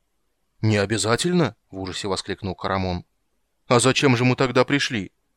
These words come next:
Брат послал ему взгляд, под которым гигант съёжился и понурил голову. Рейслин повернулся к Флинту. «Мы пришли сюда за тем, чтобы лично поблагодарить тебя за то, что ты выступил против той женщины на похоронах нашего отца».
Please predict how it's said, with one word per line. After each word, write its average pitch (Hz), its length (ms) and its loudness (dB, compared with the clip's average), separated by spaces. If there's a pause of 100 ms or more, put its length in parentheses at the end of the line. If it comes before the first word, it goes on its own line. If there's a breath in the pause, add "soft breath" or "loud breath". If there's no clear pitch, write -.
(1300)
Брат 90 280 -2
послал 95 340 -4
ему 95 280 -4
взгляд, 120 500 -8
под - 120 -8
которым 98 420 -4
гигант 98 340 -4
съёжился 175 500 -6
и 151 60 -10
понурил 127 420 -4
голову. 80 460 -12 (840)
Рейслин 107 460 -6
повернулся 160 560 -4
к - 80 -20
Флинту. 87 460 -10 (1040)
«Мы 92 160 -2
пришли 101 320 -10
сюда 98 260 -6
за 101 140 -4
тем, 151 300 -6
чтобы 92 280 -10
лично 101 260 -8
поблагодарить 104 640 -6
тебя 113 240 -4
за 117 140 -4
то, 175 220 -10
что - 180 -10
ты 98 100 -10
выступил 98 460 -8
против 110 300 -8
той 123 180 -4
женщины 98 580 -6
на 117 100 -6
похоронах 156 540 -4
нашего 127 380 -4
отца». - 360 -12